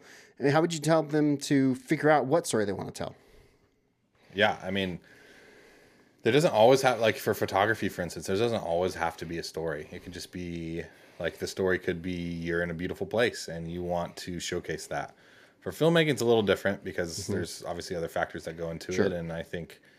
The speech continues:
Speaker 2: so yeah, once you figure out what exactly you want your, like, your end goal to be in a story, then you can figure
Speaker 1: Mm-hmm.
Speaker 2: out the arc, you can figure out all the dynamics in, within that story. But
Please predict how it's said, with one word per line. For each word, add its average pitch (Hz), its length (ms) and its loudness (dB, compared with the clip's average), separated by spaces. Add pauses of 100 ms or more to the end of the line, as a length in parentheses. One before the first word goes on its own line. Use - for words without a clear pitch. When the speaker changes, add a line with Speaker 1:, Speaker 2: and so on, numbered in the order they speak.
(200)
Speaker 2:
so - 120 2
yeah, 165 80 12
once 135 260 6
you 180 60 0
figure 139 300 4
out 104 280 4
what 107 360 -2
exactly 98 460 2
you 92 100 -2
want 90 220 -2
your, 85 240 0
like, 80 340 -6 (480)
your 92 240 -6
end 104 260 0
goal 87 220 0
to 85 140 -6
be 85 380 -8
in 90 120 -8
a 87 40 -6
story, 95 440 -2
then 113 160 2
you 143 80 2
can 117 120 0
figure 98 160 4
Speaker 1:
Mm-hmm. 90 60 4
Speaker 2:
out 82 60 0
the - 60 -8
arc, 78 340 -4
you 82 80 -14
can 82 100 -12
figure 85 200 -6
out 80 100 0
all 82 100 0
the 82 80 -6
dynamics 82 500 -8
in, 80 280 -12
within 82 300 -10
that 78 160 -10
story. 82 340 -6
But 85 300 -4